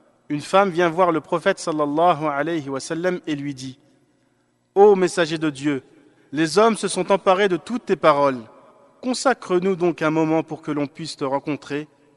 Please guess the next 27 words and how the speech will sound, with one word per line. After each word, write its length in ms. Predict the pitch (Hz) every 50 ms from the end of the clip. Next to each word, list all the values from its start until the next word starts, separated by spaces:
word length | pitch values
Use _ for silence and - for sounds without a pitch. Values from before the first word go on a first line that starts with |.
| _ _ _
et 100 | - 151
nous 220 | 156 160 147 143
enseigner 400 | 180 170 - - 170 165 165 175
ce 140 | 170 - 160
qu'Allah 560 | 143 - 156 147 139 135 139 143 151 156 143 -
t'a 160 | - 143 135
appris. 320 | 139 135 - - - 131 120 _ _ _ _ _ _ _ _ _ _ _ _ _ _ -
Le 160 | 131 131 143
prophète, 600 | 131 - - 170 151 - 180 196 196 - - - - - _ _ _ _
sallallahu 720 | - - - 170 165 160 156 147 147 160 165 165 147 127 139
alayhi 400 | 139 131 139 151 170 165 139 135
wa 100 | 135 131
sallam, 480 | - - 156 156 151 156 147 139 135
dit, « 280 | 127 131 143 160 175 - _ _ _ _ _ _ _ _ _ _ _ _ -
Réunissez-vous 800 | - 127 151 175 180 185 185 185 180 - - 185 170 156 165 196
ce 160 | 180 - 170
jour-là 460 | 143 135 143 131 139 139 143 151 160 - - - - - _ _ _
et 60 | - 131
ce 140 | - - 143
jour-ci. » 440 | 131 139 131 - - - 120 - _ _ _ _ _ _ _ _ _ _ _ _ _ _ _ _ _ _ _ _ _ _
Ce 160 | - - -
qu'elles 180 | 165 - 190 165
firent 260 | - - 196 180 160
aussitôt. 460 | 175 165 - - 160 - - 139 123 - _ _ _ _ _ _ _ _ _
Durant 300 | - 135 139 143 151 156
ces 160 | 143 - 160 143
jours, 420 | 127 151 165 185 196 196 - -